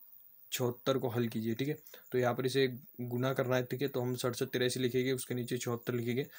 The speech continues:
और नीचे उसका आंसर लेकर आएंगे। जो आंसर आएगा आपका दोस्तों आएगा इक्यावन पचपन जीरो आठ। ठीक है, अगला दृष्टि, अगला प्रश्न देखिए दोस्तों, पूर्णांक एक से छोटे कोई दो पूर्णांक लिखिए। ठीक है, तो एक से छोटे कोई दो पूर्णांक आएगा दोस्तों ज़ीरो और माइनस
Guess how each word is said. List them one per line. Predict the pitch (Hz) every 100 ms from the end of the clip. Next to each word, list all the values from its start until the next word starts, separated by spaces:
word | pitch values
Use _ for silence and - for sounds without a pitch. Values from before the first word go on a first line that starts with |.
| - -
और | 123
नीचे | 123 127
उसका | 117 -
आंसर | 117 113 131
लेकर | 117 120
आएंगे। | 120 120
जो | 117 120
आंसर | 117 120 139
आएगा | 127 127
आपका | 127 127
दोस्तों | 117 - 123
आएगा | 120 135 - - -
इक्यावन | 117 - 127 135
पचपन | 120 - 127
जीरो | 117 117
आठ। | 110 104 -
ठीक | 131
है, | 143 - - - - - - - - - - -
अगला | 117 131
दृष्टि, | 131 123 - 139 135 156 - -
अगला | 117 127
प्रश्न | 127 139
देखिए | 131 127
दोस्तों, | 131 127 135
पूर्णांक | 123 127 131 123 131
एक | 131
से | 135
छोटे | 127 123 131
कोई | - 131
दो | 127
पूर्णांक | 117 120 113 131
लिखिए। | 120 110 110
ठीक | 127
है, | 147
तो | 113 117 120
एक | 120 127
से | -
छोटे | 127 131 139
कोई | 135 131
दो | 131
पूर्णांक | 127 131 131 131
आएगा | 131
दोस्तों | 131 127 -
ज़ीरो | 123 120 120 135 - -
और | 120 131
माइनस | 127 113 117 135